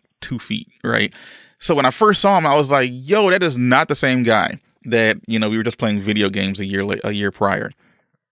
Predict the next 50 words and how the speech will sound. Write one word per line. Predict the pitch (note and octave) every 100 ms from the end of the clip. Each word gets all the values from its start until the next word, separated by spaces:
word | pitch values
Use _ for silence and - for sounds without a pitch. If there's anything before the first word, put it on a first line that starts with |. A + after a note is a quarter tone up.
| _ _ _ _ - - -
But | D#3
it | F#3+
was | G3
because | F#3 - D4 A#3 F3+
I | D3
wasn't | C3+ A#2+ C#3 E3
seeing | D#3 B2 A2+ A#2
him | C3+ -
every | G2+ G#2
single | - G2 G#2
day. | D#3+ B2+ B2 _ _ _ _ _ - -
His | B2
sister, | - G#4+ -
on | C#3
the | A2
other | G#2+ G#2
hand, | G#2+ G#2 G#2 G#2
saw | G3 F3
him |
every | D3 C3+
single | - A#2
day | A2 G#2
growing | G2+ G2+ G#2
up, | G2 A#2+
and | A#2+
it | B2+
was | A#2+
hard, | D3+ D#3+ E3+ D#3+ - - -
and | -
it's | B2 -
imperceptible, | D3 - B2 D#3+ - G#2+ G2
really, | F#2+ G2 F#2 F2+ - -
to | - B2
notice | B2+ G#3+ D3+
that | A#2+
he | A#2+
was | A#2 A#2+
getting | A#2 A#2
taller | A#2 G2 G2 G#2
and | G2+
taller | - F#2+ G2
and | G#2
taller. | - D3 A#2 - _ _ _ _ _ _ _ _ - - -
It's | F#3+
the | F#3+
same | G#3 F#3+
thing | F3
with | D3
our | A#2+
blogs, | G#2 B2 - - -